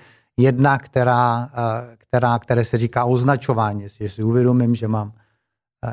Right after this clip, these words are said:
nějaký pocit, nějakou emoci, kterou prožívám, tak jedním, dvěma slovy ten pocit, emoci označím, tím už se mi vrací,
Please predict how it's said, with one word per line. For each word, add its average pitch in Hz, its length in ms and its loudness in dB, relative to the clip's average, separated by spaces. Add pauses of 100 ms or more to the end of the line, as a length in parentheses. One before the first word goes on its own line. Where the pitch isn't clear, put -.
(140)
nějaký 117 280 0
pocit, 160 440 -2
nějakou 113 480 -2
emoci, 165 380 0
kterou 143 300 0
prožívám, 117 760 -2 (280)
tak 110 220 -2
jedním, 131 400 4
dvěma 117 340 0
slovy 131 340 0
ten 117 220 -4
pocit, 131 360 -2
emoci 117 400 -4
označím, 143 640 0
tím 123 200 -6 (120)
už - 300 2
se 170 120 2
mi 131 160 2
vrací, 151 760 -4